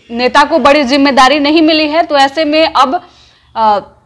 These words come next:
अनुमान लगाया जा रहा है कि प्रदेश अध्यक्ष पे, प-, प्रदेश अध्यक्ष के पद पे किसी अनुसूचित जाति के नेता को लाया जाएगा। लेकिन एक बात यह भी है कि अभी लोकसभा चुनाव तक पार्टी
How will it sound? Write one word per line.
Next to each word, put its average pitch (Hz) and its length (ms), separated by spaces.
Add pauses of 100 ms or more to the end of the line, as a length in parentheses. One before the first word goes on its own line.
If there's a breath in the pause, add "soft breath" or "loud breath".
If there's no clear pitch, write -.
(600)
अनुमान 277 380
लगाया 311 320
जा 320 180
रहा 320 240
है 330 140
कि 339 120
प्रदेश 302 480
अध्यक्ष 302 360
पे, 302 240
प-, 302 140
प्रदेश 277 720
अध्यक्ष 302 380
के 320 140
पद 285 280
पे 311 160
किसी 302 500 (280 loud breath)
अनुसूचित 285 580
जाति 269 360
के 320 140
नेता 277 320
को 302 240
लाया 247 340
जाएगा। 196 400 (100)
लेकिन 302 460 (180)
एक 254 160
बात 269 260
यह 294 160
भी 349 140
है 330 220
कि 330 120
अभी 262 420 (420 loud breath)
लोकसभा 330 460
चुनाव 330 420
तक 330 400
पार्टी 330 680